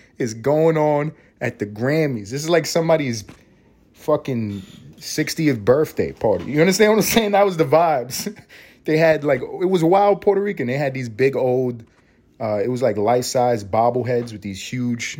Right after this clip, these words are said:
heads, like, real, like, parade style. It was hilarious.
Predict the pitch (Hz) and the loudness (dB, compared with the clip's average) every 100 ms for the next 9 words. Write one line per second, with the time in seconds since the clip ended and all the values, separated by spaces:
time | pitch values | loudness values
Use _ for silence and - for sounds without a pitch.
0 | 113 113 123 120 117 110 123 170 170 156 | -6 -2 0 0 -4 -4 -2 0 2 2
1 | 120 113 - _ _ _ _ _ - 110 | 0 -4 -18 _ _ _ _ _ -6 2
2 | 113 127 127 117 - 120 117 117 117 120 | 4 4 2 -2 2 4 4 2 0 -6
3 | - _ _ _ _ _ _ _ _ _ | -16 _ _ _ _ _ _ _ _ _
4 | _ - 131 120 135 143 123 87 - - | _ -4 -2 0 2 4 4 2 -6 -14
5 | - | -18